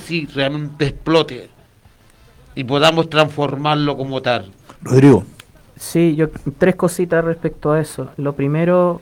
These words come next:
Speaker 3: eh, lo que es la podredumbre y la miseria,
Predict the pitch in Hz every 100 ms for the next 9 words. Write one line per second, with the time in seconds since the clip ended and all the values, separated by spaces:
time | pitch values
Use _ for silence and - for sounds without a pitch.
0 | - - 139 131 127 123 123 120 117 117
1 | 113 - - - - - - - - -
2 | - _ _ _ - - - - _ _
3 | _ - _ _ - 135 147 151 156 165
4 | 175 165 156 156 156 147 151 170 165 165
5 | 165 165 151 151 143 143 135 131 131 131
6 | 131 160 160 160 156 156